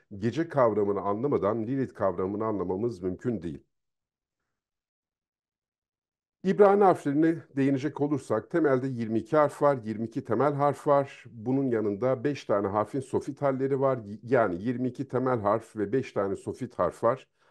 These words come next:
Aslında bu yüzden yirmi iki harf deriz. Çünkü sofit harflerin de anlamları yine kendine bağlı olan veya bağlı olduğu ana harf de aynı ama bazı durumlarda yine yirmi yedi harf, yirmi yedi harf denildiğinde de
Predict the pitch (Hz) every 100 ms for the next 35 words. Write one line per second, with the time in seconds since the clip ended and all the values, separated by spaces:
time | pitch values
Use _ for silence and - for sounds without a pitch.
0 | - 127 135 156 156 156 156 127 143 139
1 | 131 143 - 139 104 - 95 117 - 135
2 | 120 123 127 110 127 120 113 131 131 120
3 | 127 127 - _ _ _ _ _ - 120
4 | 127 123 123 123 127 127 120 - 120 113
5 | 120 131 113 104 101 98 92 104 101 104
6 | 101 101 101 113 135 90 110 - 113 127
7 | 110 92 - - 113 127 131 127 151 127
8 | 127 127 - 160 127 101 101 117 113 117
9 | 117 123 113 98 98 113 123 123 131 107
10 | 95 - 117 98 107 113 131 113 95 -
11 | 104 104 101 113 120 - 117